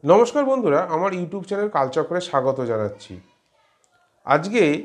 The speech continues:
এমন একটি বিষয় নিয়ে ভিডিও করতে চলেছি, যেটা বহু দিন ধরে আমাকে আমার সাবস্ক্রাইবার বন্ধুরা বলে আসছেন। বিষয়টি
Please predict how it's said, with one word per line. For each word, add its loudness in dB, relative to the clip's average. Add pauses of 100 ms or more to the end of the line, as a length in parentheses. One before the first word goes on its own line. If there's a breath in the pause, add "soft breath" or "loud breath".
(1300)
এমন 0
একটি 0
বিষয় -4
নিয়ে -2
ভিডিও -4
করতে -6
চলেছি, -6
যেটা 0
বহু -4
দিন -8
ধরে 0
আমাকে -2
আমার -2
সাবস্ক্রাইবার -2
বন্ধুরা -2
বলে 0
আসছেন। -6 (800)
বিষয়টি 2